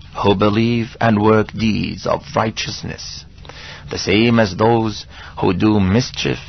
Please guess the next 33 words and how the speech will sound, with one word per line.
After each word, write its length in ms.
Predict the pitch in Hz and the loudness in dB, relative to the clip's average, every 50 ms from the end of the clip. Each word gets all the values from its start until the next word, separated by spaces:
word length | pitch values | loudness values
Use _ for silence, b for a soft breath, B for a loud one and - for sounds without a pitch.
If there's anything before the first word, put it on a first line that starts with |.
| - - - - - 101 | -20 -20 -14 -2 0 2
on 100 | - 127 | 2 4
earth? 380 | 131 123 123 131 - - - - - - - - - - - B B B B B B B | 4 2 2 0 -4 -10 -20 -20 -20 -20 -20 -20 -20 -20 -20 B B B B B B B
Shall 260 | - - 95 90 85 | -4 -2 0 0 0
we 100 | 90 90 | 0 -2
treat 440 | - - 107 120 123 123 120 113 - | -2 -2 0 0 2 0 -2 0 2
those 540 | 110 113 110 104 101 95 87 - - - - - | 4 4 4 2 0 -2 -6 -8 -14 -16 -8 -2
who 140 | 110 95 90 | -2 -2 0
guard 460 | 90 107 101 107 107 107 110 107 107 | 2 2 4 4 6 6 4 2 2
against 520 | 110 101 101 104 104 101 98 - - - - | -2 -2 0 0 0 0 0 -4 -8 -6 -4
evil 560 | 101 107 101 92 - 78 78 - - - - - - - - - B B B B B B B | -2 0 0 0 -2 -2 -4 -6 -6 -8 -12 -20 -20 -20 -20 -20 B B B B B B B
the 100 | - 104 | -12 -12
same 420 | - - 92 101 104 107 107 104 | -6 -2 -2 0 2 2 2 2
as 160 | 101 95 87 92 | 2 0 0 -2
those 600 | 98 98 92 87 82 78 80 - - - - - - - - | 0 0 0 0 -2 -4 -6 -8 -10 -14 -18 -18 -16 -10 -6
who 120 | 95 95 | -6 -6
turn 580 | - - - - 117 120 117 117 113 107 101 92 | -4 -6 -2 2 2 4 4 4 2 2 0 -2
sight 540 | - - - - 95 - - - - - - - - - - | -4 -4 0 0 0 0 0 -4 -8 -10 -18 -18 -20 -10 -4
from 160 | 98 98 92 | -2 -2 0
the 120 | 92 92 | 0 0
right? 320 | 95 104 113 127 135 - - - - - - - - - - - - B B B B B B B B B B B | 0 0 0 0 -2 -8 -12 -16 -16 -20 -20 -20 -20 -20 -20 -20 -20 B B B B B B B B B B B
Shall 240 | - - 175 165 151 | -2 2 2 4 6
we 120 | 143 135 | 4 4
then 200 | 117 123 117 110 | 4 4 4 4
treat 340 | - - 104 107 107 104 95 | 2 0 -2 0 0 0 0
the 100 | - 95 | -2 -6
people 380 | - 107 110 107 104 - 98 | -4 -4 -4 -4 -2 0 0
of 120 | 98 95 - | 0 0 -2
faith 420 | - - - 104 107 90 85 - - - - - B B B B B B B B | -4 -4 -2 -2 -2 -2 -4 -8 -14 -20 -20 -20 B B B B B B B B
like 220 | - 87 85 92 | 0 0 0 0
the 100 | 98 95 | -2 -4
people 360 | 92 - 101 95 - - 98 | -2 -2 -4 -4 -2 0 0
of 100 | 98 90 | 0 -2
sin? 400 | - - - 127 120 120 123 139 | -2 -4 -4 -2 -2 -2 -4 -8